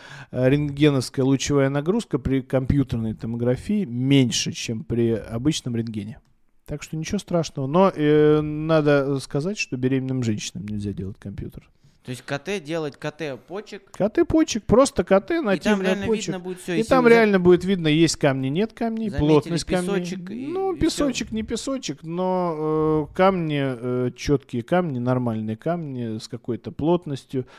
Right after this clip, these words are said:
Speaker 1: с разной плотностью, э, конечно, так сказать, э, компьютер сразу определит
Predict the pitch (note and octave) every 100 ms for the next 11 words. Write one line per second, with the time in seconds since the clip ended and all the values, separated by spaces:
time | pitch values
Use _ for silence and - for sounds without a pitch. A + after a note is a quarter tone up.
0 | - C#3 C3 A#2 A#2 - D#3 E3+ B2 -
1 | - A2+ A2 - B2+ A#2+ A2 B2 C3 -
2 | A2+ A2+ G#2+ G#2 A#2+ A2 - _ E3 A#2+
3 | A#2 - G#2+ - A2+ B2+ C3 A#2+ - B2
4 | A2 A2 - A#2 A#2 C#3 D#3